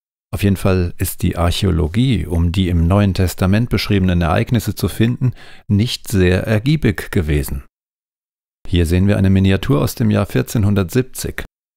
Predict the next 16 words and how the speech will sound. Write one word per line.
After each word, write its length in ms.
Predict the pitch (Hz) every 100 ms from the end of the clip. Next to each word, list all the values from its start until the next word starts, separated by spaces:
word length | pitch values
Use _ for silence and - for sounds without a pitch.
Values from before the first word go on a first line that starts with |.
| _ _ _ _ -
Wir 120 | 104
sehen, 400 | 110 123 151 131
wie 160 | 117
Jerusalem 880 | 104 110 98 104 123 127 107 110 127
von 160 | 117 104
einem 260 | 92 90
syrischen 560 | 85 92 117 107 - 92
König 560 | - 107 92 90 - -
geplündert 680 | 98 - 107 80 73 - 71
wird. 340 | 65 - - - _ _ _ _ -
Jerusalem 600 | 87 85 85 92 90 107
ist 180 | 120 104
als 160 | 90
mittelalterliche 840 | 98 101 117 98 95 98 95 95 92
gotische 640 | 90 104 - 107 - 92
Stadt 440 | - 85 - -